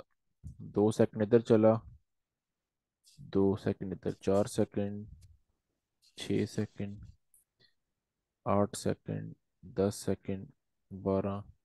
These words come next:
चौदह और ये पन्द्रह, ये तो ठीक है। पी टू था तीन सेकंड का,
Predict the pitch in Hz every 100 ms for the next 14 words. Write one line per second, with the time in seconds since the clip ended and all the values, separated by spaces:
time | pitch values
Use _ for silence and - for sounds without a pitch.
0 | - 95 90 92 - - - 95 - 101
1 | 98 - - 95 104 - 90 - - -
2 | _ _ _ _ _ _ _ _ 110 107
3 | 120 - 120 110 107 98 - - -